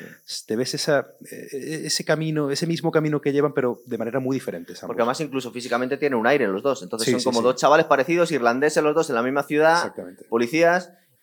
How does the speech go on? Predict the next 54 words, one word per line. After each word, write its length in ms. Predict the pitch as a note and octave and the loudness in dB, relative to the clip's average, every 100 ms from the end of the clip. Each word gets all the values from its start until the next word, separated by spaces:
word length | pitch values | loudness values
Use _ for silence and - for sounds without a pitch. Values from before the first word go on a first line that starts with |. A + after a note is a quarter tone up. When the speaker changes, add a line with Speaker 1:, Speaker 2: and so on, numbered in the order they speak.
| - | -6
Speaker 1:
y 460 | A#2+ A#2+ A#2 A#2 A2+ | -2 0 0 -2 -2
no 140 | A#2+ | -2
pueden 240 | B2+ B2+ | 0 -2
tener 320 | A#2+ A#2 A2+ A2 | -2 -2 0 -2
menos 200 | A2 G2 | -4 -2
Speaker 2:
Bueno, 240 | G#2+ G#2 | -2 0
Speaker 1:
que 60 | A#2+ | 0
ver 140 | B2+ | 0
uno 100 | G#2 | 0
con 140 | G2+ | 0
el 80 | A#2+ | -2
Speaker 2:
en 40 | A#2+ | -2
Speaker 1:
otro. 120 | A#2+ | -2
Speaker 2:
Boston, 280 | C#3 - C3 | -2 0 0
para 160 | C3 | 0
no 80 | A#2+ | -2
ser 140 | A#2 B2+ | -2 -4
irlandés, 540 | A#2 A#2 A2+ B2 B2+ | -2 -2 0 -2 -4
tienes 160 | A#2+ A2+ | -12 -10
que 60 | |
ser 80 | - | -8
un 140 | A#2 G#2+ | -8 -2
perro 260 | C#3 G#2 | -2 -2
prácticamente, 440 | - - A#2+ B2 G#2+ | -8 -8 -6 -4 -4
Speaker 1:
Sí. 40 | |
Speaker 2:
un 80 | G#2+ | -4
gato, 240 | G#2+ G2 | -4 -4
porque 220 | F#2 - | -10 -12
no 480 | G2+ G#2 G2+ G2+ F#2+ _ _ - - | -12 -10 -10 -12 -16 _ _ -20 -4
Speaker 1:
Hay 100 | A#2+ | 0
una 100 | C#3+ | 2
Speaker 2:
no. 40 | D#3 | 2
Speaker 1:
pequeña 380 | D#3 D#3 D#3 D3 | 2 2 0 0
población 920 | C#3+ C3+ D3 C#3 C3 B2+ B2 A#2+ A#2 | 0 -2 -4 -4 -4 -6 -8 -8 -6
de 140 | A2+ A2 | -4 -2
negros 400 | C3 C#3+ D#3+ F3 | -2 0 -2 -2
y 60 | |
dicen 260 | A#2 C#3 C3+ | -6 -8 -6
que 220 | A#2+ A2+ | -2 -4
sufren 340 | A2 B2+ C3 C#3+ | -4 -4 0 2
bastante 380 | C3 - C3 C#3 | 0 0 0 0
el 60 | |
racismo 320 | B2 A#2 B2+ B2 | 0 -2 -4 -4
en 60 | |
esa 120 | A#2 | -4
ciudad 200 | B2 A#2 A2 | -6 -4 -2
todavía, 260 | G2 F2+ | -2 -2
que 40 | D2 | -6
es 100 | - | -6
una 120 | A#2+ | -4
ciudad 160 | A#2 C3+ | 0 0
Speaker 2:
Sí. 60 | C3+ | 0
Speaker 1:
muy 100 | B2 | -4
racista, 520 | G2 G#2 F#2+ - | -4 -6 -14 -16